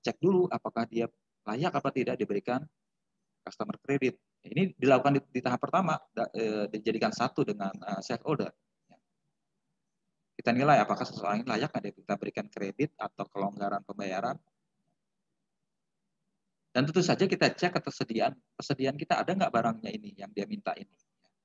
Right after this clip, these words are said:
Kalau nggak ada, mohon maaf nggak bisa diteruskan.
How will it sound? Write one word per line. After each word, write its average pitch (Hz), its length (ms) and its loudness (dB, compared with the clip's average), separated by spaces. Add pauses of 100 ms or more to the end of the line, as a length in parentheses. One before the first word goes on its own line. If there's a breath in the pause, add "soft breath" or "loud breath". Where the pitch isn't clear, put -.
(100)
Kalau 117 160 -6
nggak - 160 -2 (160)
ada, 202 240 2 (640)
mohon 92 160 -14
maaf - 80 0
nggak 104 160 -2
bisa 117 160 -2
diteruskan. 202 400 0